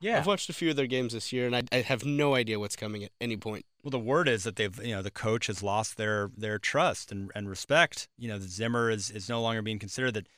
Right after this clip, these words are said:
Speaker 1: Xavier Rhodes was supposed to, uh, latch on to Jordy Nelson, and instead the word is that, uh,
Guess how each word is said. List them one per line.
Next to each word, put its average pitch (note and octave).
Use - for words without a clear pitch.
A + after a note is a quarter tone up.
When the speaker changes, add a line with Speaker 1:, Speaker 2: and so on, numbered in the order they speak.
Speaker 1:
Xavier B2
Rhodes A#2+
was G#2+
supposed -
to, A2
uh, G#2
latch A#2
on A2+
to G#2+
Jordy A2
Nelson, A#2
and G#2
instead A2
the A2
word A#2
is A#2
that, A2+
uh, A2